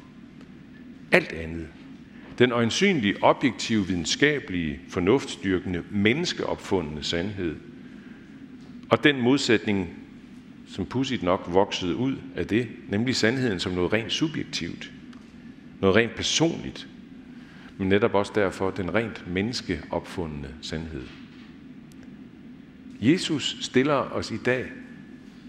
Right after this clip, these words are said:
knivskarpt over for ham selv, som sandheden, som alt andet må vige sig for, må vige for og må, og må bøje sig for. Og han gør det knivskarpt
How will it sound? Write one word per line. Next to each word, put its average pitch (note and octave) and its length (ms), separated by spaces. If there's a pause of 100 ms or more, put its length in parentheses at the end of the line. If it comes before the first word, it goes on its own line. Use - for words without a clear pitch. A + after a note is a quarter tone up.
(100)
knivskarpt B2 960 (160)
over A#2+ 220
for - 160
ham F2 180
selv, - 300 (1600)
som G2 180
sandheden, G#2+ 800 (680)
som - 220
alt D3+ 320 (160)
andet A2+ 360 (120)
må G#2 140
vige A#2 400
sig E2 280
for, G2 400 (220)
må G2+ 100
vige A2+ 300
for - 160
og F#2 160
må, F2+ 180 (100)
og F#2 100
må E2+ 100
bøje A2+ 300
sig - 160
for. - 220 (3500)
Og G2+ 60
han G#2+ 100
gør C3 140
det D3+ 140
knivskarpt D#3 1080